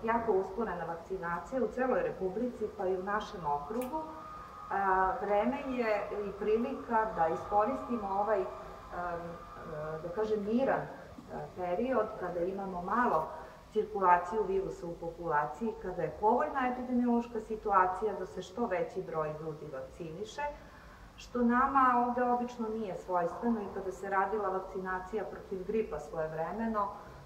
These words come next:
mi smo odlagali u onom trenutku kada počne epidemija i kada se razli-, kada se, da kažem,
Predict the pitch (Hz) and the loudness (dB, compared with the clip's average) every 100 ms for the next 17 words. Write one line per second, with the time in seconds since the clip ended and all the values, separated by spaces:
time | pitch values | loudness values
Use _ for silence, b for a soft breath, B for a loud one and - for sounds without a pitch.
0 | - 202 190 185 190 180 180 - - - | -12 -6 -6 -6 -2 2 2 0 -8 0
1 | 165 170 170 165 - 247 233 214 214 247 | 2 6 8 8 8 2 2 2 2 2
2 | 233 226 214 226 233 190 180 185 170 - | 2 0 0 2 2 0 -4 -6 -6 -2
3 | 262 302 302 175 151 170 151 156 143 143 | 4 4 4 -6 -6 -8 -6 -6 -6 -8
4 | 156 160 - 185 175 175 190 190 175 185 | -6 -8 -8 -4 -4 -2 -2 4 4 4
5 | 233 233 208 196 - 214 190 185 196 190 | 0 -2 -4 -10 -8 -4 -2 -2 -4 -4
6 | 185 180 180 202 196 196 | -4 -4 -4 -4 -4 -4